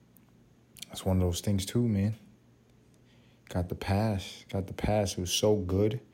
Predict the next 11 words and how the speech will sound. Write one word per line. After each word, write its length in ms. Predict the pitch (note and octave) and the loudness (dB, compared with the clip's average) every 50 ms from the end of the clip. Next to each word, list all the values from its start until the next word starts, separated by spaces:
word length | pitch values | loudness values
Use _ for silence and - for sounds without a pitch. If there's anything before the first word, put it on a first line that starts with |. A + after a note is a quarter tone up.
| - - - - - - - - - | -20 -20 -20 -20 -20 -20 -20 -20 -16
It's 120 | - - | -10 -10
an 100 | - - - | -10 -6 0
English 500 | - A#2 B2 B2 A2+ A#2 A2 - - - | 2 4 4 6 6 6 4 4 2 2
movie 540 | G#2+ A2 A2 G#2 F#2 F#2 F#2 E2+ E2 D#2+ - - _ - - _ - _ _ - - - | 4 4 4 4 4 2 0 0 0 -2 -4 -8 _ -20 -20 _ -20 _ _ -20 -6 -4
about 360 | F2+ E2 F2 F2 F2 F2 F2 | -2 2 2 2 4 2 4
little 260 | F#2 G2+ G#2 G2+ G2 | 4 4 6 6 6
white 280 | F#2 G2 F#2+ G2 G2 - | 6 6 4 4 2 0
kids 300 | - - G2 F2+ E2+ F2+ | 0 0 0 0 2 0
at 160 | F2 D#2+ E2 | -2 0 2
boarding 300 | F2+ F#2 F#2 F#2 F2+ E2+ | 2 2 4 2 2 2
school 440 | - - - F2+ E2+ E2 E2 D#2+ | 0 0 0 0 0 0 -2 -4